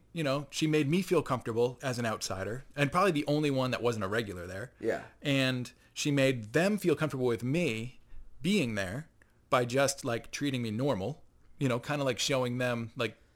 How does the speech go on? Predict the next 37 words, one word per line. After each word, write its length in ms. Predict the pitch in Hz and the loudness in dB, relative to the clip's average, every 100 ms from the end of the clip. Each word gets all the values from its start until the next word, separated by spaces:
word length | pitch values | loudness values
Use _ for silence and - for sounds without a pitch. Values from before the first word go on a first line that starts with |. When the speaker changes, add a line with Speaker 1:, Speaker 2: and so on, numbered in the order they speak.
| - - | -12 -4
Speaker 1:
everything's 360 | 135 123 95 | -2 -2 -4
fine. 380 | - 131 104 95 127 | -2 0 0 -2 -2
Speaker 2:
Yeah. 160 | 120 - - | -2 -2 4
Speaker 1:
And 120 | 202 | 6
then 80 | 240 | 6
she 100 | 254 | 6
told 140 | 254 | 8
me 60 | 214 | 10
the 40 | |
whole 140 | 196 202 | 10 8
story 300 | - 196 185 | 8 8 8
behind 180 | 165 | 6
this 120 | 160 - | 2 4
bar. 220 | 170 113 | 4 4
It 200 | 120 135 | 0 -2
used 340 | 127 240 - | 2 2 4
to 60 | 202 | 2
be, 320 | 131 110 117 - - - | 2 0 -4 -14 -6 0
like, 200 | 131 131 | 0 0
a 40 | |
frickin' 380 | - 147 127 113 | -2 -2 -2 0
redneck 500 | 131 123 127 117 - - - | 0 0 0 -2 -4 -16 -6
Confederate 560 | 123 - 123 123 104 113 | -4 0 0 2 0 -2
biker 320 | 113 113 104 | -4 -4 -2
bar. 320 | 107 104 131 - - - | 2 2 0 -8 -12 -2
It 180 | 135 151 | -2 -2
used 440 | 131 208 262 - | 0 2 2 2
to 200 | 147 143 - - | 2 0 -10 -2
sell 280 | - 143 | 4 4
drugs 360 | 117 113 123 117 | 4 2 2 2
out 80 | 110 | -2
of 80 | 101 | -2
the 60 | |
back. 340 | 98 101 123 - | -4 -2 -4 -8
Speaker 2:
Oh, 400 | 110 107 95 - - | -10 -10 -12 -18 2
Speaker 1:
The, 240 | 135 131 | 6 6
Speaker 2:
awesome. 100 | 123 | 4